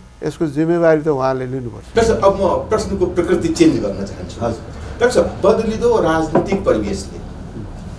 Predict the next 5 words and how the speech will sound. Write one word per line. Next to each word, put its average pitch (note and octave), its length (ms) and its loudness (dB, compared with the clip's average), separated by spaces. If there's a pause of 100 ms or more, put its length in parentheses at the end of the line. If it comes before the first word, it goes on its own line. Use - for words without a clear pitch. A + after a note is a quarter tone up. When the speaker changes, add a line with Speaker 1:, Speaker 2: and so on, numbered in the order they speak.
(340)
Speaker 2:
देश B3 380 0
यस्तो G3+ 340 2
अवस्थामा D3+ 680 0
आइसकेको G#2+ 420 -4
छ - 240 -12